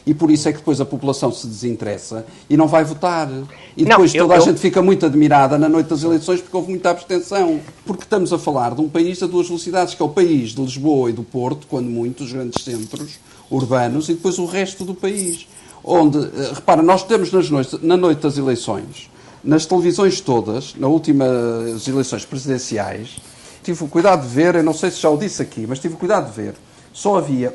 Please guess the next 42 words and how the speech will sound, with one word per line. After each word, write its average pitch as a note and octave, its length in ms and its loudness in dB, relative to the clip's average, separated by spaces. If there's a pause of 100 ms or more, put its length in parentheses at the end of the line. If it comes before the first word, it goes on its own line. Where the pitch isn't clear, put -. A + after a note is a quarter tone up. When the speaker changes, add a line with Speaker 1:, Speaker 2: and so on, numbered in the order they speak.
Speaker 1:
um A#3 320 -4 (200)
comentador D#3 720 2 (200)
que D#3 60 -4
não D#3+ 180 6
era F3+ 160 4
de D3+ 80 -4
Lisboa, G#2+ 480 -6 (560)
ou, C3+ 240 2
ou C3 160 0
que - 100 -8
não B2 200 -2
ta-, B2 160 -4
não B2+ 180 0
faça C#3 320 0
vida D#3+ 260 -2
em C#3 60 2
Lisboa, G#2+ 440 -8 (500)
que C3 120 -2
era, D3 220 4
por - 220 -4
acaso, D#3 300 -2
o - 20 -10
Presidente D#3+ 240 -2
da D3 80 -4
Câmara E3 260 0
do B2 80 -8
Porto. G#2 400 -12 (340)
Todos F3 280 2
os D3+ 160 -4
outros D#3+ 440 0
estavam D#3 680 -2
a C#3 80 -6
dar E3+ 160 0
opiniões C3+ 840 -2
e D3 80 -2
a D3+ 40 -2
tentar F3+ 340 0
compreender, D3 580 0
a B2 40 -4
partir D3+ 300 -4
de E3 80 -4
Lisboa, A2+ 500 -4